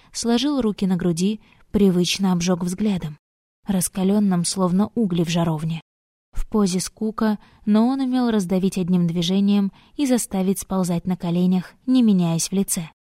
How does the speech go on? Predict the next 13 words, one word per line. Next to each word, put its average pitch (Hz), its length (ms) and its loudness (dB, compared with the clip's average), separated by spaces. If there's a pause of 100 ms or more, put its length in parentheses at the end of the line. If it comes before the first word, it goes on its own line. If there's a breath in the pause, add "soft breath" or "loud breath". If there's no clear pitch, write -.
(300)
Да 226 180 4
только 220 440 2
не 208 120 8
на 214 140 4
ту 226 120 0
напал. 214 440 0 (680)
«Моя 214 340 8
безопасность?» 208 840 0 (320 soft breath)
Я 202 200 2
скрестила 185 520 0
руки 185 240 0
на 175 80 2
груди 180 440 0